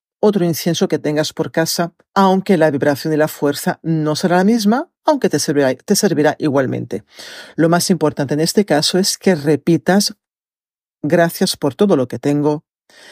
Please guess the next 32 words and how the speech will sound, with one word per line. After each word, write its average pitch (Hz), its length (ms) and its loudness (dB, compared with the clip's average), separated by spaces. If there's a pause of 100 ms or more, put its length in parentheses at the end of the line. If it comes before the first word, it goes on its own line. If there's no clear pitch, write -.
(200)
gracias 170 640 -2
por 175 240 -4
quien 151 220 -2
soy 135 440 -2 (320)
y 214 140 4
gracias 147 640 -4
a 175 120 2
vosotros". - 760 -6 (920)
Cuando 190 460 4
agradecemos 180 880 2
frente 196 500 2
a 156 80 2
un 139 200 -4
altar, 131 540 -2 (600)
lo 165 140 0
más 180 200 2
importante 175 880 0
es - 260 0
que 151 120 -6
estemos 160 640 0
en 156 200 -2
una 180 120 0
posición 156 720 -6 (1160)
de 180 220 0
sumisión, 160 800 -2
¿no? 208 140 2
Como 175 240 2
bajar 190 400 2
un 196 160 4
poco 160 340 -2
nuestra 143 460 -2
energía. 135 640 -6